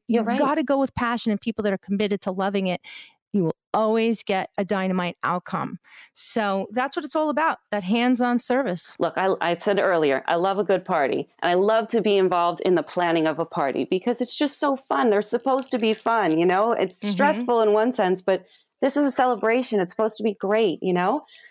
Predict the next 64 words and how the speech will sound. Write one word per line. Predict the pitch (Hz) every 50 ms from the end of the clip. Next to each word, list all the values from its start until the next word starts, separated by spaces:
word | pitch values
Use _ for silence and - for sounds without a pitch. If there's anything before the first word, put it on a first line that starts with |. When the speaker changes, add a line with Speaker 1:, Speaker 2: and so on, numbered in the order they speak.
| - -
Speaker 1:
So | - - - 247 240 233 226 - -
I | - 247 277
love | 294 262 247 240 240
to | - 233
be | 175 180 226 220
a | 196
part | 202 - - 233 240 214
of | 202 180 -
it | 151 151 -
as | - 202 185
if | 262 277 -
it, | 277 - - - _ _ -
I | - - -
were | 226 208
going | - 233 277 302 180 - - -
or | - 160 196
if | 196 -
it | 233
were | 196 277 285
my | 262 262 269 311 330
day, | 208 180 135 113 101 123 -
you | 160 190
know? | 190 190 214
So | 240 - 226
I | 247 254
get | 269 285 - 196
really | 220 247 254 240 226
excited | 220 214 - - 226 214 202 196 202
for | - - 208 220 208
the | 208
couple | 208 - 220 208 - 226 196 190
as | 170 170 -
well. | 180 175 165 165 170 196 240 254 - -
Once | 208 226 226 -
we | 240
start | - - 220 214 - 214
getting | 202 196 196 208 208
the | 202 185
design | 190 185 165 196 185 190 190 196
right | 202 196 196 196 170
and | 165 170 180
they | 190
get, | 185 208 208 - -
start | - - 214 208 202
getting | - 214 208 208 202
excited | 202 190 - - 214 208 202 208 208 196
about | 208 185 214 202 208 208
it, | 202
then | - 156 170
I | 196 233
get | 247 247 247 247
excited | 240 240 - - 240 233 226 240 226
about | 233 202 233 220 220 220 220
it. | 220 214 - - -
Speaker 2:
Mm-hmm. | 226 208 233 214 196
Speaker 1:
And | 247 247
it | 247 247
just | - 294 294 - -
becomes, | 311 - - 262 247 247 233 233
like, | 220 214
a | 208
really | 196 175 208 226 233 247 214 -
fun | - 208 196 196 202
process. | 190 - 190 175 170 175 - 185 175 175 170 -